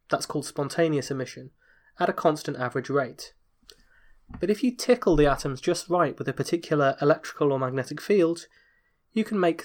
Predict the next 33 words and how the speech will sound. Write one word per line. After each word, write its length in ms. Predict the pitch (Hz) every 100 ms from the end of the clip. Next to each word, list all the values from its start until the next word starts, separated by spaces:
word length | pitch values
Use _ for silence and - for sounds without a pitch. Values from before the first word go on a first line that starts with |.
| -
all 160 | 196 214
of 60 |
those 200 | 208 151
excited 460 | 151 - 143 147 139
atoms 360 | 123 139 123 -
de-excite 720 | 180 180 - 135 123 - - -
within 180 | 143
a 40 | 147
very 180 | 180 175
short 340 | - 139 147
space 320 | - 131 -
of 80 | 135
time, 340 | - 170 120 - _ _ _ _ _
releasing 380 | 160 175 180 165
a 20 |
huge 400 | - 190 185 151
number 220 | 160 143
of 100 | 139
photons 640 | - 143 139 127 135 - _ _ _ _
in 100 | 151
a 40 |
process 380 | 147 156 147 143
called 320 | - 143 143 -
stimulated 640 | - 285 247 151 127 -
emission. 380 | 123 117 - 123 _ _ _ _ _ _ _ _ _ _ _ _ _
These 200 | 202 226
photons 580 | - 202 185 185 170 165
are 120 | 160
all 140 | 160 180
at 80 | 160
the 60 |
same 260 | - 165 156
wavelength, 500 | 156 147 131 127